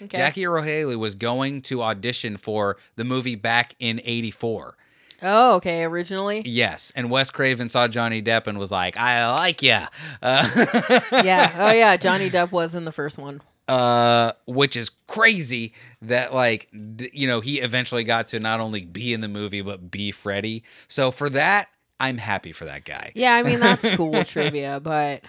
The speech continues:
Speaker 1: I don't know. Like, I just feel like the real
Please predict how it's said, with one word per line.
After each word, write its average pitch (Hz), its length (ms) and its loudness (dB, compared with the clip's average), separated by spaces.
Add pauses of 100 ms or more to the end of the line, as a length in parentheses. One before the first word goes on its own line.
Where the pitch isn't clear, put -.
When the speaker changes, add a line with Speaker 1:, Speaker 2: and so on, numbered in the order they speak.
(440)
Speaker 1:
I 202 100 -8
don't 240 140 -2
know. 175 200 0
Like, 160 180 -2
I 175 60 0
just 180 220 -10
feel 190 220 -4
like 160 380 -4 (1000)
the 214 280 4
real 214 1040 2